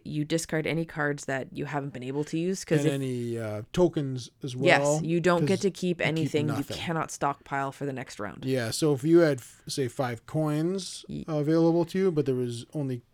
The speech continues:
Speaker 2: cards of, you know, may-, maybe two, three, or four.
Speaker 1: Or there was an, uh, one for eight, and you were like, "Oh, I'm never
Speaker 2: Yeah,
Speaker 1: gonna
Speaker 2: you
Speaker 1: get eight
Speaker 2: can't, you
Speaker 1: coins."
Speaker 2: can't
Speaker 1: You can't
Speaker 2: save
Speaker 1: keep the
Speaker 2: coins.
Speaker 1: five.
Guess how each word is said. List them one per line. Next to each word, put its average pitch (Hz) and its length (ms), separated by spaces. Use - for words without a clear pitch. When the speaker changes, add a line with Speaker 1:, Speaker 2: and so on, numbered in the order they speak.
Speaker 2:
cards 127 440
of, 110 180
you 120 120
know, 107 60
may-, 101 180
maybe 104 300
two, 113 180
three, - 240
or 104 80
four. 160 580
Speaker 1:
Or 190 240
there 185 200
was 170 100
an, 160 120
uh, 156 120
one 156 200
for - 240
eight, 160 320
and 139 180
you 139 240
were 143 60
like, - 180
"Oh, 151 60
I'm 165 160
never 135 180
Speaker 2:
Yeah, 113 40
Speaker 1:
gonna 151 120
Speaker 2:
you 147 40
Speaker 1:
get - 100
eight 151 60
Speaker 2:
can't, - 80
you - 60
Speaker 1:
coins." 151 260
Speaker 2:
can't 139 180
Speaker 1:
You 151 60
can't 156 340
Speaker 2:
save - 20
Speaker 1:
keep 131 200
the - 80
Speaker 2:
coins. 113 60
Speaker 1:
five. - 20